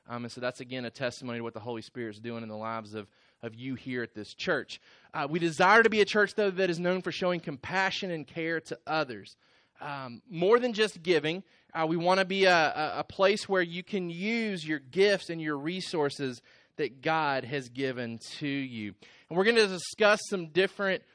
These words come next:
roles that people have in this church for us to succeed in that desire. So if we're gonna be a church that's known for these things, showing compassion and care, using our gifts and resources,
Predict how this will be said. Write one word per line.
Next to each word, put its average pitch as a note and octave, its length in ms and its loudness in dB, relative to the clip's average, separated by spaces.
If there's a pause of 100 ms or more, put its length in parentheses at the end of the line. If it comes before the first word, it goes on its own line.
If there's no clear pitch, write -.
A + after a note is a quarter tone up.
(180)
roles E3 720 4
that D3+ 220 0
people F#3+ 360 -2
have F3 320 2
in F3 200 -4
this E3 160 -6
church F#3 680 2 (320)
for F3+ 180 4
us F3+ 160 6
to F3+ 140 -2
succeed F#3 560 -4
in D#3+ 120 0
that C#3+ 180 0
desire. C3+ 480 -2
So - 140 -6
if - 80 -6
we're F3+ 100 0
gonna B3 160 4
be B3 120 2
a A3 40 2
church A3 300 2
that's F3+ 200 -4
known F#3+ 400 2
for F3 140 -6
these C#3+ 220 -4
things, A2+ 280 -8
showing G3 360 0
compassion D3+ 560 -4
and B2+ 120 -10
care, A#2+ 320 -6 (400)
using G#3+ 500 2
our E3 120 4
gifts D3+ 360 0
and C#3 120 -6
resources, B2 640 -6